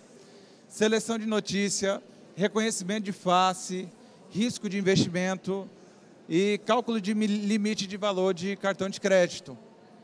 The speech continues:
Eles analisam e falam. O banco não chega, olha pra sua cara e fala, "Ah, o fulano pode ganhar dez mil de limite e o ciclano pode ganhar cinco." Eles vão ver o seu perfil, a sua característica sobre os dados dos outros clientes e falar, "Olha,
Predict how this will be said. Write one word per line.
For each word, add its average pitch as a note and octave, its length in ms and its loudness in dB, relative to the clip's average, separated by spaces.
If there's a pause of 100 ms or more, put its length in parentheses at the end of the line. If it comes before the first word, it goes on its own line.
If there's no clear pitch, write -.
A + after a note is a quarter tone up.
(120)
Eles F3 220 -4
analisam G#3+ 720 -4
e G#3 120 -10
falam. F3+ 500 -2 (240)
O D#3 60 -8
banco G#3 300 0
não A3 120 -2
chega, A3 400 0
olha G3 160 2
pra G3 160 -4
sua G3 200 -4
cara F#3+ 200 -2
e G3 40 -10
fala, F#3 420 2
"Ah, C#3 100 -2 (320)
o D3+ 60 -16
fulano F#3+ 380 -4
pode G3 260 -4
ganhar F#3+ 220 -2
dez G3 260 -2
mil F#3 140 -6
de F3+ 100 -6
limite G3 420 -4
e G3+ 40 -8
o - 20 -8
ciclano F#3 420 -6
pode F#3 220 -4
ganhar F#3 260 -4
cinco." F#3+ 480 -10 (380)
Eles D#3+ 160 -4
vão G3+ 160 -4
ver G3+ 140 0
o G#3+ 40 -2
seu G3+ 160 -6
perfil, G3 600 -4 (340)
a D#3 100 -4
sua F#3+ 160 -6
característica G3 720 -2
sobre A3 320 -2
os F3 120 -6
dados F3 300 0
dos C#3+ 80 -6
outros G#3+ 260 -2
clientes G3+ 580 -4 (240)
e F#3 60 -4
falar, G3 340 0
"Olha, E3+ 320 0